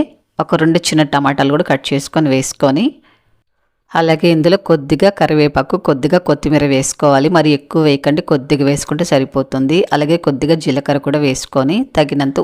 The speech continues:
ఉప్పు వేసుకోవాలి. మీరు కావాలంటే సాల్ట్ కూడా వేసుకోవచ్చు. అలాగే కారం తగినన్ని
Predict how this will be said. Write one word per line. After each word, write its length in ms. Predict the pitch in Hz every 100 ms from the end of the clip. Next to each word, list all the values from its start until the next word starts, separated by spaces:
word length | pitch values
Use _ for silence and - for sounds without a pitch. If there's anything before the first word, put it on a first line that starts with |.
| -
ఉప్పు 220 | 143 - 143
వేసుకోవాలి. 680 | 135 - - 139 131 131 165 180
మీరు 160 | 143 -
కావాలంటే 380 | 139 135 139 -
సాల్ట్ 380 | - 131 127 131 139
కూడా 120 | 151
వేసుకోవచ్చు. 720 | 131 127 - 135 131 - 160 190 269 - - - - - 156
అలాగే 260 | 165 180 190
కారం 300 | 160 151 156 165 147
తగినన్ని 380 | 143 143 160